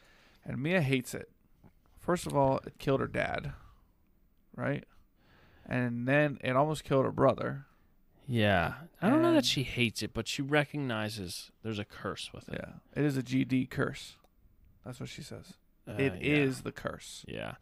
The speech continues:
Speaker 1: Not it is cursed.
Speaker 2: But she's saying Letty came back and she was always out here.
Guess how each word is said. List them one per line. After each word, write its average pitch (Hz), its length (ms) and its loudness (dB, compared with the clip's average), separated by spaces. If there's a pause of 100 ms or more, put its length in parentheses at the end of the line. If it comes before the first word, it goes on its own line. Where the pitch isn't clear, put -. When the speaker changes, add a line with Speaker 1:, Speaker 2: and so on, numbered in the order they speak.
Speaker 1:
Not 135 240 -2
it 127 100 -2
is 120 180 -4
cursed. - 460 -4
Speaker 2:
But 120 120 -4
she's 143 220 -4
saying 151 240 0
Letty 120 320 2
came 104 280 -6
back 101 300 -2
and 107 100 -12
she - 140 -8
was - 160 -12
always 139 420 2
out 95 300 -6
here. 65 240 -12